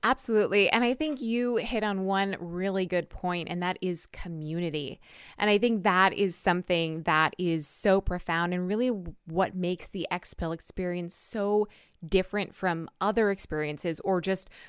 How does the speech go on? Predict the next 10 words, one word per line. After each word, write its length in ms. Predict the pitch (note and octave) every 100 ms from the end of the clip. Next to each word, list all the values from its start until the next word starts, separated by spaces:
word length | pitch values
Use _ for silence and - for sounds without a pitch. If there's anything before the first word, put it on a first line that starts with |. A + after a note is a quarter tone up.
| - F3
going 360 | F#3 F3+ F3+
into 280 | F3+ F3+ F3+
your 220 | F3 G3
supplement 480 | - F3 E3 E3 D3+
closet 480 | F3+ D#3+ D#3+ E3 D#3+
and 200 | F3 F3
taking 340 | A3 E3 F3
out 240 | E3 D#3 -
some 400 | - E3 E3 D#3+
random 500 | E3 E3 E3+ E3